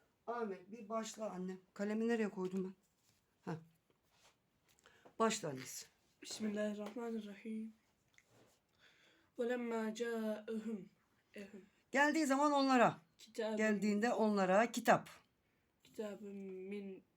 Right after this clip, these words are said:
Speaker 2: min indillahi.
Speaker 1: Allah'ın indinde bir
Speaker 2: Mus-
Speaker 1: kitap onlara geldiğinde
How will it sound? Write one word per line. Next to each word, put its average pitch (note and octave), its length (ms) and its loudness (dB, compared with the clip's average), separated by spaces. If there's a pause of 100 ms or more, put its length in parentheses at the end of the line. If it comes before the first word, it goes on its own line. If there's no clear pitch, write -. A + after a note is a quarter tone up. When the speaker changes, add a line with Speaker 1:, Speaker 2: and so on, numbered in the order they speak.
(240)
Speaker 2:
min A3+ 200 -2 (180)
indillahi. A3 1080 -4
Speaker 1:
Allah'ın A3+ 420 4
indinde A3 760 4 (640)
bir A3 160 4
Speaker 2:
Mus- A3 40 -4
Speaker 1:
kitap A3 320 4
onlara G3+ 340 6
geldiğinde F#3 680 4